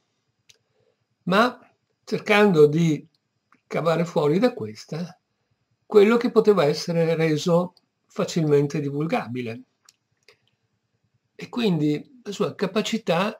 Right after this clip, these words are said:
di fare della divulgazione, cioè di arrivare lì dove altri magari non arrivano perché hanno un linguaggio troppo poco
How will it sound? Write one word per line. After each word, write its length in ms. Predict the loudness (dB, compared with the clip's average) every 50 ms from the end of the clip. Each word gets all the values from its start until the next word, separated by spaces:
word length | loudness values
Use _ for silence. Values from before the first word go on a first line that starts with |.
| -18 -14
di 160 | _ -6 -6 -6
fare 440 | -6 -8 -10 -8 -4 -2 -2 -2
della 440 | -2 -2 -2 -2 0 0 0 -2 -4 -10 _ _
divulgazione, 1300 | _ -10 -4 -2 -2 -2 -2 -2 -4 -4 -4 -4 -6 -6 -6 -8 -6 -6 -8 -10 -10 -10 -10 -10 -10 -12 -16 _ _ _ _ _ _ _ _ _ _ _ _ _ _ _ _
cioè 220 | -12 -8 -4 -4 -2
di 100 | 0 0
arrivare 540 | 0 0 -2 -2 -4 -4 -4 -4 -2 -2
lì 340 | 0 0 2 2 2 0 -2 _ -14 -20 -18
dove 720 | -14 -8 -2 2 2 2 4 2 2 2 0 -2 -6 -10 _ _ _ _ _ _ _ _ _ _ _ _ _ _ _ _ -14 -12
altri 260 | -10 -10 -6 -4 -4
magari 360 | -4 -4 -4 -4 -4 -4 -4
non 160 | -4 -6 -8
arrivano 500 | -8 -8 -4 -4 -4 -2 -2 -4 -6 -6
perché 260 | -10 -12 -14 -10 -8 -8
hanno 160 | -6 -6 -6
un 60 | -6
linguaggio 460 | -6 -6 -4 -4 -6 -6 -6 -8 -10
troppo 440 | -8 -8 -8 -8 -8 _ -6 -6 -4
poco 520 | 0 0 0 0 0 -2 -6 -8 -8 -10